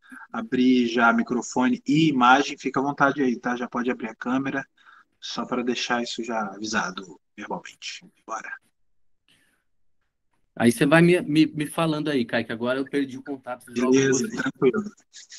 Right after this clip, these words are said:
Speaker 1: E
Speaker 2: E
Speaker 1: isso dá pra fa-, fazer mais em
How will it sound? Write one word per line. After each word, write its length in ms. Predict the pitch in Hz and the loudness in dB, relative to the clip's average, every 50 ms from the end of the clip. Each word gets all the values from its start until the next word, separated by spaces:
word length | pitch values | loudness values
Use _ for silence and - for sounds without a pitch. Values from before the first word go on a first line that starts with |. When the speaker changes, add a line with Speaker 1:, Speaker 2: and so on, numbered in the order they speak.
| - - - - - - - - | -20 -20 -20 -18 -18 -16 -12 -2
Speaker 1:
E 680 | - 143 147 156 156 156 160 147 143 139 - - - _ - - | 4 8 10 10 10 10 10 10 10 8 8 4 2 _ -4 0
Speaker 2:
E 60 | 156 | 2
Speaker 1:
isso 140 | 175 - - | 2 4 8
dá 120 | 175 180 | 8 8
pra 140 | 180 185 190 | 8 8 4
fa-, 280 | 185 - 180 - 135 131 _ _ | 2 2 0 0 -2 -6 _ _
fazer 400 | - 147 143 143 151 147 147 147 - - | -2 -2 0 2 0 0 0 -2 -6 -8
mais 360 | 131 135 143 170 170 160 160 | -6 -2 0 0 0 0 0
em 360 | 170 160 156 151 147 131 120 | -4 -6 -4 -6 -6 -6 -8